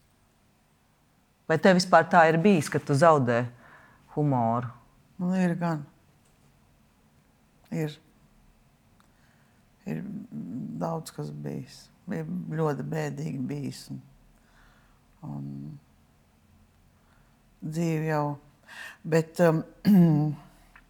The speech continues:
Speaker 2: tā-, tāda pat-, pati vienkāršākā recepte ir tas, ka, nu, nu, tāda ir dzīve. Un tagad notiek tas. Un pavelc svītru, un vai nu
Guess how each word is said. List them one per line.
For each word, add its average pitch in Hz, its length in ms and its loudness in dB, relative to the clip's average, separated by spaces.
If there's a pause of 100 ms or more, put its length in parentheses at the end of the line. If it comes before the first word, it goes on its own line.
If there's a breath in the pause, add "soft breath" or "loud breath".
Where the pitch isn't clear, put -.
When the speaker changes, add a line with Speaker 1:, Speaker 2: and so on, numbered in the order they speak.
(760 loud breath)
Speaker 2:
tā-, 185 180 0
tāda 170 320 6
pat-, 220 320 4
pati 208 360 4
vienkāršākā 180 1000 2
recepte 180 580 -2
ir 165 100 -10
tas, - 380 -4
ka, - 160 -6
nu, 190 300 -4 (760)
nu, 180 140 0
tāda 127 480 -2
ir 185 160 -8
dzīve. 185 500 -6 (640)
Un 123 220 -8
tagad 113 440 -6
notiek 160 600 -10
tas. - 500 -12 (920)
Un 165 340 -4
pavelc 139 540 -6
svītru, - 720 -8
un 180 160 -4
vai 143 160 -6
nu 139 160 -10